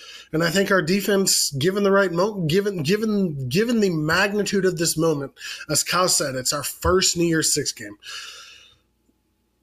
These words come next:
which is crazy to think about because it's our first chance at a New Year's Six game as a G five conference champion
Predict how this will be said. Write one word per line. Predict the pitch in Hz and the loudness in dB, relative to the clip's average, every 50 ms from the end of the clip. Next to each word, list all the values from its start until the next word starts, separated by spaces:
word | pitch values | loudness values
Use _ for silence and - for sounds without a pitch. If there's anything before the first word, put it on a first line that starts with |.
| _ _ _ _ _ - | _ _ _ _ _ -4
which | 175 190 185 185 | 0 2 2 2
is | 185 - - | 2 2 2
crazy | - - 233 285 285 262 233 | 2 2 4 4 4 4 4
to | 202 | 4
think | 170 180 170 156 160 | 2 2 2 2 2
about | 170 185 190 165 | 2 2 2 2
because | 160 165 185 175 | 2 2 2 2
it's | 165 160 - | 2 2 2
our | 180 165 160 | 2 2 0
first | - - - - - - - - 165 196 202 208 190 - - - - - 170 - _ _ _ _ _ _ _ _ _ _ _ _ _ - | 0 -4 -12 -18 -20 -10 -2 2 4 4 6 6 4 4 2 2 0 -4 -8 -8 _ _ _ _ _ _ _ _ _ _ _ _ _ -2
chance | - - - - - 208 226 220 196 - 190 | 0 2 2 2 2 0 0 0 0 0 0
at | 156 | 0
a | 147 147 | 0 -2
New | 147 143 | -2 0
Year's | 143 139 135 120 - | 0 0 0 0 0
Six | - 156 147 - - | 0 0 0 0 0
game | - 156 151 151 156 156 156 - - - - - - - - - _ _ - | 0 0 0 0 0 -2 -4 -8 -14 -14 -14 -14 -14 -16 -20 -20 _ _ -2
as | 151 180 202 185 175 | 0 0 2 2 0
a | 180 170 165 160 156 143 - - _ _ _ _ _ - 147 | 0 2 2 0 0 -2 -4 -10 _ _ _ _ _ -8 -4
G | 120 - 147 190 190 | -2 0 0 0 0
five | - 196 190 180 160 139 123 - | 0 0 0 0 0 -2 -6 -6
conference | - - 190 196 - 190 170 - | -4 0 0 0 0 0 -2 0
champion | - - 190 190 165 165 151 147 156 151 147 | 0 0 0 0 0 0 -2 -2 -2 -4 -6